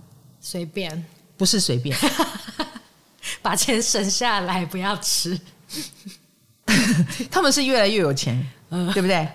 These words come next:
Speaker 1: 对。
Speaker 2: 嗯，但是可能不会反映在吃上面。
Speaker 1: 哦，跟这个无关。
Speaker 2: 对，跟这个无关。
Speaker 1: <laughs>
Speaker 2: 他很可能有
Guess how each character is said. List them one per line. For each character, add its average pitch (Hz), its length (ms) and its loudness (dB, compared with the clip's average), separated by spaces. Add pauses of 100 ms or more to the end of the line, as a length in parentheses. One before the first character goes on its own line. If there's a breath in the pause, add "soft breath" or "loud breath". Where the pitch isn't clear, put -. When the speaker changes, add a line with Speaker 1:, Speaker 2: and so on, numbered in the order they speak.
Speaker 1:
对。 190 480 -4
Speaker 2:
嗯， 151 320 -2
但 220 100 2
是 214 160 0
可 196 140 0
能 160 180 2
不 170 60 0
会 180 100 4
反 151 240 0
映 156 80 2
在 156 140 0
吃 143 320 0
上 139 180 0
面。 123 220 0
Speaker 1:
哦， 262 240 0
跟 277 180 0
这 302 120 -2
个 240 140 0
无 175 260 -4
关。 170 260 -6
Speaker 2:
对， 170 100 2
跟 165 160 0
这 165 80 0
个 147 100 0
无 131 80 -2 (140)
关。 139 180 0 (280)
Speaker 1:
<laughs> - 400 -14
Speaker 2:
他 440 220 4
很 294 100 4
可 262 160 2
能 175 200 4
有 135 340 2